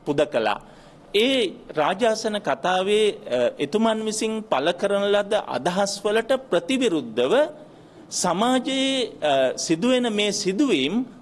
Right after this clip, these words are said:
තුලින් එතුමාගේ කීර්තිනාමයටයි හානියක් වෙන්නේ කියන එක අපි පැහැදිලිව පෙන්වා දුන්නා. අ, ඒ නිසා, අ, රාජාසන කතාව තුළ එතුමා ඉදිරිපත් කළ කරුණු සමාජය තුළ සාක්ෂාත්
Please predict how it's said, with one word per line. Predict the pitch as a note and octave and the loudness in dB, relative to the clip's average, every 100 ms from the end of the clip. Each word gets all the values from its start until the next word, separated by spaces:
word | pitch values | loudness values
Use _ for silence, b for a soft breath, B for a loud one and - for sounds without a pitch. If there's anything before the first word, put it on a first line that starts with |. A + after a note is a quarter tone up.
| - | 0
තුලින් | F3 G3+ B2+ D#3 C#4 B B B | 2 2 0 -2 -4 B B B
එතුමාගේ | - F#3+ A#3+ B3 A#3 B3 | -4 0 2 2 0 -2
කීර්තිනාමයටයි | B3 F3 E3+ G#3 F#3+ F#3 F#3 F3+ G3 G3 | 0 0 0 0 2 2 0 0 0 0
හානියක් | E3 C#3 G3 A#3+ G#3+ - | 0 0 2 2 0 -2
වෙන්නේ | D3+ C#3+ | -2 -2
කියන | C#3+ D3 D3 | -2 -2 -2
එක | D3+ | 0
අපි | A#3+ G3 G3 | 0 0 -2
පැහැදිලිව | - D3 C#3+ C#3 F3 G3+ | -2 -2 0 -2 -2 0
පෙන්වා | D3+ B2+ A#2 G#2 | 0 0 0 0
දුන්නා. | G2+ G2 F#2 - B B B B B - | -2 -4 -4 -6 B B B B B -6
අ, | D3 C3+ C3+ C3+ - | -2 2 4 2 2
ඒ | E3+ A#3+ | 0 2
නිසා, | C4 - B2+ B2 G3+ B3+ - - | 0 0 0 0 -2 -4 -12 -14
අ, | - B2+ | -6 -2
රාජාසන | C3 C#3+ G3+ G#3+ A#3 A3+ A#3 A3+ | 0 2 2 2 2 0 0 -2
කතාව | A3 C#3 - F3+ F#3 G3 | -2 -4 0 0 0 -2
තුළ | F#3+ F#3 F#3+ | 0 2 2
එතුමා | C3 D3 F3 F3+ | 0 -2 0 0
ඉදිරිපත් | D#3+ C3 E3+ F3+ F3+ - | 0 0 0 0 -2 -2
කළ | F#3 F3+ | -2 0
කරුණු | F3 C#3+ C#3+ G3+ B3 C4 - B B | -2 -2 0 2 0 -2 -8 B B
සමාජය | - - E3 G#3 B3+ A#3 E3 C#3+ | -8 -2 0 2 2 2 2 2
තුළ | D3 F3 A3 | 0 0 0
සාක්ෂාත් | - C#3+ F#3+ - - B3 B3 | 0 0 -2 -2 -2 0 0